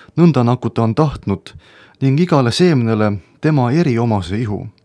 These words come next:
Kõik liha ei ole sama liha, vaid isesugune on inimese liha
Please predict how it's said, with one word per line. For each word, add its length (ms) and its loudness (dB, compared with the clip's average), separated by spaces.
Kõik 300 4
liha 340 4
ei 100 -2
ole 160 0
sama 320 2
liha, 280 -2
vaid 180 2
isesugune 760 2
on 160 -2
inimese 440 0
liha 260 0